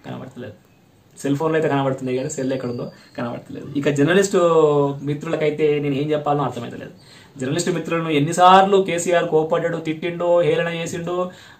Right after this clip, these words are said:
ఆ, రాహుల్ అని, అదని, ఇదని పిచ్చి పిచ్చి మాటలు, ఎన్ని తిట్టొద్దు అనే రకాల మా-, మాటలు ఇచ్చాడు. కానీ,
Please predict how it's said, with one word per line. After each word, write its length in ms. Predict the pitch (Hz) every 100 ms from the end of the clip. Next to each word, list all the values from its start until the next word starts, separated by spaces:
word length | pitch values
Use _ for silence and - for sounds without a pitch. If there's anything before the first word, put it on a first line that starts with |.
| -
ఆ, 260 | 185 190 175
రాహుల్ 360 | 170 165 170 170
అని, 180 | 170
అదని, 400 | 165 165 175 175
ఇదని 460 | 170 160 175 196 196 - 185 170 165
పిచ్చి 320 | 185 190 - 196
పిచ్చి 240 | 190 240
మాటలు, 340 | 208 196 196
ఎన్ని 320 | 196 185 190 190
తిట్టొద్దు 340 | 190 208 208
అనే 160 | 190 175
రకాల 240 | 160 160
మా-, 220 | 156 151
మాటలు 240 | 147 151 147
ఇచ్చాడు. 260 | 139 143
కానీ, 260 | 147 143